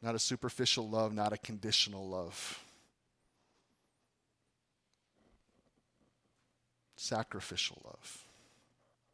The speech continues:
Love, period. That would be a good t-shirt. Love, period. Love never fails, guys.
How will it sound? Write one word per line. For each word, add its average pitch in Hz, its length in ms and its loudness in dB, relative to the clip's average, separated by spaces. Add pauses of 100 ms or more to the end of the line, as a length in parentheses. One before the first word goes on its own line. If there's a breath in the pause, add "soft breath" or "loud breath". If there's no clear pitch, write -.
(2250)
Love, 92 640 -2 (400)
period. 95 500 -10 (1000)
That 135 120 6
would 104 120 0
be 98 80 -4
a 95 60 -6
good 87 160 -12
t-shirt. 95 420 -6 (1040)
Love, 101 480 -4 (400)
period. 92 380 -8 (2500)
Love 160 380 12
never 151 360 8
fails, 117 640 6
guys. 117 640 0